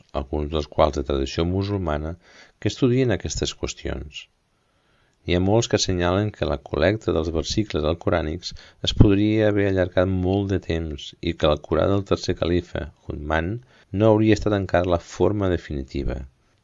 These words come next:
D'altres parlen de la impor-, de la importància del grup judeomessiànic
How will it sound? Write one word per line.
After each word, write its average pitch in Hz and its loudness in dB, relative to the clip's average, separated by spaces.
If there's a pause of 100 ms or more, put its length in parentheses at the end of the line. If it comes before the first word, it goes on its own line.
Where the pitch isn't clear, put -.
(120)
D'altres 71 0
parlen 87 2
de 90 6
la 90 4
impor-, - 2 (340)
de 78 2
la 85 2
importància 90 0
del 85 2
grup 92 -2
judeomessiànic 85 -2